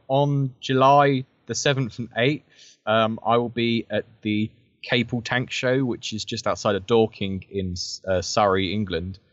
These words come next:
Uh, I'll be there to do a couple of talks on the T thirty-four tank. Uh, there's gonna be, uh, a few T thirty-fours there, so, uh, come and say hello. Um, I'll be there, smiles and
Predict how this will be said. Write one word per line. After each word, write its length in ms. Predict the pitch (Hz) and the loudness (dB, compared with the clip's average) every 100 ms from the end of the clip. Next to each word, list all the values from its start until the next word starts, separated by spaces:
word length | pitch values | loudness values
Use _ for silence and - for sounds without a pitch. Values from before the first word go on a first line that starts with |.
| _ _ _ _ | _ _ _ _
Uh, 160 | 98 101 | 0 2
I'll 140 | 104 | 2
be 140 | 107 110 | 2 2
there 200 | 107 101 | 2 0
to 140 | - | -2
do 160 | 95 98 | -4 -2
a 60 | |
couple 260 | 95 107 - | 0 -2 -2
of 80 | 95 | -4
talks 460 | - 107 - - - | 0 0 -2 -8 -4
on 380 | 98 95 95 | -2 -2 -4
the 240 | 92 98 92 | -4 -4 -4
T 240 | - 113 | -2 -2
thirty-four 480 | - 104 95 104 101 | 0 -2 -2 -2 -4
tank. 420 | - 110 113 - - | -2 -2 -4 -12 -6
Uh, 100 | 95 | -2
there's 180 | 92 - | -2 -2
gonna 180 | 101 | -6
be, 320 | 95 95 95 - _ _ _ _ 92 | -2 -2 -2 -6 _ _ _ _ -2
uh, 120 | 92 | -2
a 60 | - | 0
few 220 | 113 107 | 0 0
T 200 | - 101 | 0 -2
thirty-fours 520 | - 98 - 95 95 | 0 -2 0 -2 0
there, 260 | 95 95 101 | 2 2 2
so, 240 | - 90 85 _ _ _ _ | 2 0 -2 _ _ _ _
uh, 160 | 90 92 - _ - | 0 0 -2 _ -4
come 140 | 131 | 0
and 80 | 110 | 0
say 180 | 113 101 | 2 2
hello. 540 | 107 101 101 101 104 | 4 4 4 2 0
Um, 600 | - 92 92 90 90 90 - _ _ _ _ _ _ - | -2 -2 -2 -2 -6 -10 -14 _ _ _ _ _ _ 0
I'll 160 | 104 | 0
be 140 | 101 101 | 2 2
there, 460 | 101 101 98 98 90 - - | 4 4 4 2 -2 -10 -12
smiles 840 | - 104 98 95 92 95 - - | -6 2 4 4 2 -2 -8 -12
and 360 | - 92 90 78 | -10 -8 -8 -10